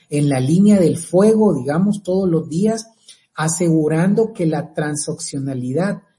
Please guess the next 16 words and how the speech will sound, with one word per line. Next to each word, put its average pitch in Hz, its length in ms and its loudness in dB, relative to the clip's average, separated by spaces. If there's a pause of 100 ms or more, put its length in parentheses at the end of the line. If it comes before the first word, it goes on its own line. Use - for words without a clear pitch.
la 127 160 -14
transaccionalidad 135 1080 -4
en 254 200 -2
las 185 240 -2
fronteras 175 600 -4 (260)
no 160 340 4
se 233 200 0
detiene 156 800 -2 (160)
a 147 180 -8
pesar 156 500 -2 (260)
de 165 280 2
que 165 100 0
tenemos 156 600 -2 (160)
esta 151 320 -2
situación 151 640 -4
sanitaria 151 800 -2